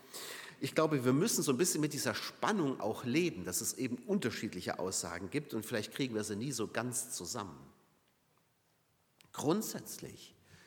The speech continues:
glaube ich, sind in Jesus Christus alle gerufen, denn Gott will, dass alle Menschen zur Erkenntnis der Wahrheit kommen. "Alle, die zu mir kommen", sagt Jesus, da steckt doch die Einladung drin.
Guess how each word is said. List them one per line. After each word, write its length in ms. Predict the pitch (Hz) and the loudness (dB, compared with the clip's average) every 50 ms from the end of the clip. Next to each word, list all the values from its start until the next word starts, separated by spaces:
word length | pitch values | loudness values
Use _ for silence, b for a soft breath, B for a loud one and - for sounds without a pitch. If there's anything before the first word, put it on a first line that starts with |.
| B B - | B B -4
glaube 420 | 107 107 113 156 175 165 143 95 | -2 0 0 0 0 -2 -2 -4
ich, 420 | - - 92 95 - - - - B B B B B B B B | -6 -6 -8 -10 -12 -16 -18 -20 B B B B B B B B
sind 280 | B - - 156 147 120 | B 2 4 4 4 4
in 120 | 120 107 | 2 2
Jesus 380 | 95 113 139 139 - - - - | 2 2 2 2 4 2 0 0
Christus 480 | - 135 120 - - - 113 - - - - - | 0 -2 -2 -2 -2 -2 -2 -2 -2 -4 -6 -4
alle 260 | - 107 104 107 117 113 | -4 -2 -2 -2 -4 -4
gerufen, 540 | - 117 107 110 110 110 104 - - - | -4 -6 -6 -4 -4 -4 -4 -6 -8 -6
denn 300 | - 104 98 98 98 95 | -4 -4 -4 -4 -6 -4
Gott 360 | - 135 147 - - - - 101 | -4 -4 -4 -4 -6 -10 -4 -2
will, 180 | 113 127 131 | 0 0 2
dass 340 | 123 113 95 - - - - | 2 0 0 -2 -4 -4 -4
alle 240 | 110 113 117 117 110 | -4 -2 -2 -2 -4
Menschen 400 | 104 101 98 98 - - 104 95 | -4 -4 -4 -6 -6 -6 -6 -6
zur 180 | - - 98 | -4 -4 -4
Erkenntnis 600 | - - - - 117 98 101 90 - 101 90 - - | -6 -6 -6 -4 -4 -4 -4 -4 -6 -6 -6 -6 -4
der 180 | 98 85 76 | -6 -4 -2
Wahrheit 480 | 87 90 85 80 87 90 85 85 - - | -2 -2 -2 -2 -4 -6 -8 -10 -10 -14
kommen. 300 | - - 92 92 90 90 95 B B B B B B B B B B B B B B B B B B B B B B B _ _ | -10 -10 -8 -8 -8 -12 -14 B B B B B B B B B B B B B B B B B B B B B B B _ _
"Alle, 460 | - 139 165 185 190 190 202 196 190 - - | 2 2 4 4 4 4 2 2 -2 -4 -4
die 120 | 151 135 - | -4 -4 -2
zu 260 | - - - - 151 | 0 0 0 2 0
mir 280 | 151 156 143 120 107 | 2 4 4 4 2
kommen", 500 | 101 - - - - 85 73 78 78 78 | 0 -2 -8 -8 -8 -8 -8 -8 -8 -6
sagt 340 | 80 - 107 85 - - - | -4 -2 -2 -2 -4 -6 -6
Jesus, 460 | 95 87 85 - 85 82 - - - | -6 -6 -6 -6 -8 -6 -6 -6 -4
da 140 | - 117 101 | -4 -4 -2
steckt 480 | - - 104 92 - 147 147 147 - - | -2 -4 -4 0 0 0 0 -2 -4 -4
doch 180 | 139 - - | -4 -4 -6
die 260 | - - 120 - - - | -8 -6 -6 -6 -4 -4
Einladung 680 | 101 120 127 131 117 107 98 101 95 90 90 92 87 - | -4 -2 -2 -2 -4 -4 -4 -6 -6 -8 -10 -10 -10 -12
drin. 300 | - - 110 113 98 | -12 -10 -10 -10 -10